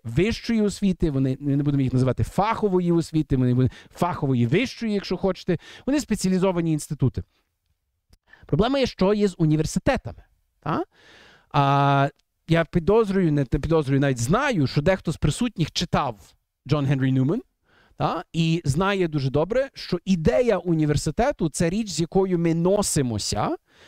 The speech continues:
вже понад сто років. Та? Навіть, ми можемо сказати, більше як сто років. Ми носимося з цією ідеєю університетської спільноти. Та? Спільноти дослідників, викладачів, студентів. Це має бути така собі, а, ну,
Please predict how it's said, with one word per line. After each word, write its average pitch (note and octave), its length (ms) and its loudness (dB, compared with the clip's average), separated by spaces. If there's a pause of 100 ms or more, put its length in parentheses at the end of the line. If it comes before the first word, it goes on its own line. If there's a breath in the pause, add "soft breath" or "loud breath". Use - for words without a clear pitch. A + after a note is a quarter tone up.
(140 soft breath)
вже C3 240 0
понад D3+ 380 0
сто - 180 0
років. - 540 -2
Та? G3 180 -2 (300)
Навіть, B2 260 0
ми C3+ 60 0
можемо C3 200 0
сказати, C#3 340 -2
більше F#3 300 0
як B2 100 -4
сто - 160 -2
років. A2 240 -2
Ми G3+ 140 2
носимося A3+ 680 0
з D#3+ 60 -4
цією D#3 380 0
ідеєю G#3 420 0
університетської D#3+ 600 -2
спільноти. D3 760 0 (220)
Та? G#3 240 -2 (320 loud breath)
Спільноти G3+ 840 2 (440 loud breath)
дослідників, A3+ 840 2
викладачів, E3 800 0
студентів. F#3 760 -2
Це G#3+ 180 -2
має G#3+ 220 0
бути F3+ 320 -2
така E3+ 260 -2
собі, E3 340 0 (300 loud breath)
а, C#3 400 0
ну, F3+ 280 0